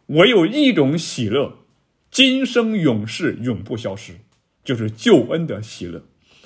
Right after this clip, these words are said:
就是你晓得基督把我们从罪恶里面拯救出来，给了我们盼望，给了我们与上帝和好的最终的成就。基督所赢得的喜乐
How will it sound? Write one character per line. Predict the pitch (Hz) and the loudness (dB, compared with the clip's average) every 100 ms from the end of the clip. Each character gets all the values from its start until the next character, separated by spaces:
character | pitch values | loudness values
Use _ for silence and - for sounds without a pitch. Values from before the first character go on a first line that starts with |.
| _ - | _ 2
就 | 254 | 4
是 | 202 | 4
你 | 220 | 2
晓 | 247 - 143 113 | 0 2 2 2
得 | 110 110 | -2 -4
基 | 113 247 240 | -2 0 0
督 | 233 208 | 0 -4
把 | 202 127 143 | 0 2 2
我 | |
们 | 147 139 | 2 -2
从 | 127 135 | -4 -6
罪 | - 233 | 0 0
恶 | 170 165 | 2 2
里 | 120 | 2
面 | 139 143 | -2 -4
拯 | - 131 107 110 | 0 2 2 -2
救 | 240 165 110 | 0 0 -2
出 | - 156 | -6 -6
来， | 120 90 - _ _ - | -6 -8 -12 _ _ 0
给 | 131 | 4
了 | 131 | 6
我 | 151 | 4
们 | 113 117 | 2 -2
盼 | - - 202 143 | -4 0 0 2
望， | 151 - - - - | 0 0 -8 -20 -6
给 | - 113 | 0 2
了 | 131 | 2
我 | 113 | 0
们 | 117 | -2
与 | 110 101 | -2 -6
上 | - 247 160 117 | 0 2 2 0
帝 | 135 98 | -4 -6
和 | - - 165 | -8 2 2
好 | 170 107 85 | 2 -4 -4
的 | 92 - - - _ - | -8 -10 -18 -20 _ -6
最 | 226 175 110 | 4 4 4
终 | 156 151 | 0 0
的 | 113 | -4
成 | 85 85 82 | -10 -14 -16
就。 | - - _ _ _ _ _ _ _ _ _ _ _ _ _ _ _ _ _ _ _ - | -20 -20 _ _ _ _ _ _ _ _ _ _ _ _ _ _ _ _ _ _ _ -16
基 | - 254 247 | 2 4 4
督 | 262 | 4
所 | 262 165 123 | 2 2 2
赢 | 107 139 196 | 4 2 4
得 | |
的 | 139 | 2
喜 | 139 - - | 0 -2 -2
乐 | 120 110 | 0 -2